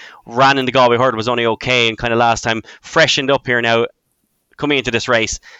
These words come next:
Um, I think, uh, Call Me Laureen, about sixteen to one as well, it, it is very interesting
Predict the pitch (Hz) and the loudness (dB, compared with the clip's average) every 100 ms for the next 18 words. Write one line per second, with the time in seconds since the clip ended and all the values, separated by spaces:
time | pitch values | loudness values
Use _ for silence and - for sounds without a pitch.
0 | - 107 104 104 104 101 127 113 - 113 | -10 -4 -2 -4 -6 -6 -6 -8 -4 -2
1 | 107 101 _ _ - 120 113 110 104 107 | -2 -4 _ _ -4 -2 0 0 0 0
2 | 104 101 98 _ _ _ _ _ _ _ | -2 -8 -12 _ _ _ _ _ _ _
3 | _ 107 107 - 135 - 120 107 104 _ | _ -6 -4 -4 -6 -6 -4 -4 -8 _
4 | _ _ _ _ _ _ _ - 120 110 | _ _ _ _ _ _ _ -8 -2 -2
5 | 107 107 104 101 - _ - - _ _ | 0 -2 -2 -6 -10 _ -12 -12 _ _
6 | _ - 110 131 127 110 104 95 110 | _ -8 -2 2 2 0 -4 -8 -8